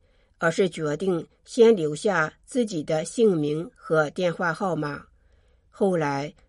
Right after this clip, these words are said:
经销商联络他，他买到了想要的跑车。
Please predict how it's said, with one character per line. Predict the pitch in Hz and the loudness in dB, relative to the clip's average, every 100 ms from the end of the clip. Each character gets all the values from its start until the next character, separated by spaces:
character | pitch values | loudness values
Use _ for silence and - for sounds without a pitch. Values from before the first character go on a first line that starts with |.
| _ | _
经 | - 202 | 2 4
销 | 202 190 190 | 4 2 0
商 | 196 185 185 | -2 -2 -2
联 | 165 147 | -2 0
络 | 196 185 | 0 -2
他， | - 160 156 - _ _ _ _ _ - | -2 -6 -8 -10 _ _ _ _ _ -2
他 | 240 | 2
买 | 233 185 | 2 2
到 | 151 190 180 | 0 -2 -2
了 | 156 151 - _ | -2 -6 -12 _
想 | - 175 147 | -4 -2 0
要 | 175 196 | 0 -2
的 | 156 156 | -2 -4
跑 | - 135 | -6 -8
车。 | - 185 170 180 | -6 -2 -2 -4